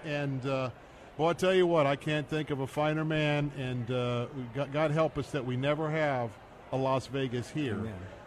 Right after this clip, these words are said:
Speaker 1: But,
Speaker 2: Amen.
Speaker 1: uh, it's because of godly men like you and those, uh,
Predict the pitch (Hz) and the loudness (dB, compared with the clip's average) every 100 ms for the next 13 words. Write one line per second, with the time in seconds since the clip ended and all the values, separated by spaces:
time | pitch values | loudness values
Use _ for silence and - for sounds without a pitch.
0 | 101 127 123 95 127 123 120 127 - 131 | -4 -2 -2 -4 -4 -4 -6 -8 -6 -6
1 | 117 117 139 135 135 135 135 127 123 - | -6 -4 -2 0 -2 -2 -2 -2 -4 -4
2 | 127 143 165 175 135 123 131 139 135 - | -4 0 0 -2 -4 -4 -2 0 -2 -4
3 | 127 | -4